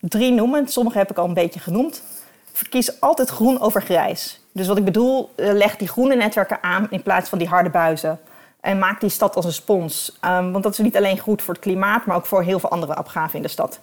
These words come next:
Dus groen over grijs. Het tweede handvat die ik dus ook al hier noemde, maar die ik echt nog een keer wil noemen, omdat die het makkelijker maakt om die complexiteit en die, die te-, verre toekomst naar hier te halen, is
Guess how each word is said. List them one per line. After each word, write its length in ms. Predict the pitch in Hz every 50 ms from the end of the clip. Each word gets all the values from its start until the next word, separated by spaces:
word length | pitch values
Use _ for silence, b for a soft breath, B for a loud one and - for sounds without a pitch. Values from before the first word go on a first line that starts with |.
| _ -
Dus 120 | 185 170
groen 240 | - 220 247 254 233
over 180 | 190 190 185
grijs. 420 | 185 - 147 147 - - - - - _ _ _ _ b b b b b b b b b b b b _ _
Het 120 | - - -
tweede 540 | - 226 247 262 302 - 277 208 185 180 - - _
handvat 600 | - - 226 233 240 - - 196 - - - - - _ _ _ _ _ _
die 160 | - 185 202
ik 80 | 185 -
dus 160 | 196 175 -
ook 160 | 190 220 226
al 200 | 254 214 196 180 -
hier 260 | - 170 202 202 185
noemde, 260 | 202 254 285 294 262
maar 120 | 220 185
die 100 | 185 190
ik 60 | 185 -
echt 180 | - 277 277 277
nog 120 | 233 202
een 60 | 214
keer 180 | - - 196 185
wil 120 | 185 185
noemen, 260 | 190 196 190 185 180
omdat 240 | - 196 202 208 202
die 100 | 214 214
het 100 | 214 160
makkelijker 580 | 190 185 185 214 262 339 - - 311 - 240 220
maakt 480 | 214 196 180 185 190 - - - - B B B B B B B
om 240 | - 208 202 208 202
die 180 | 180 202 190 -
complexiteit 880 | - 214 202 - 214 202 202 - 208 - - - 226 240 240 254 254 -
en 120 | 190 185
die, 180 | 180 185 175 175
die 220 | - 202 185 -
te-, 140 | - 240 -
verre 220 | - - 208 202 202
toekomst 280 | - 226 220 202 -
naar 140 | - 190 180
hier 220 | 185 220 254 262
te 80 | 247 214
halen, 400 | 202 190 175 170 170 175 - -
is 260 | 196 202 208 - -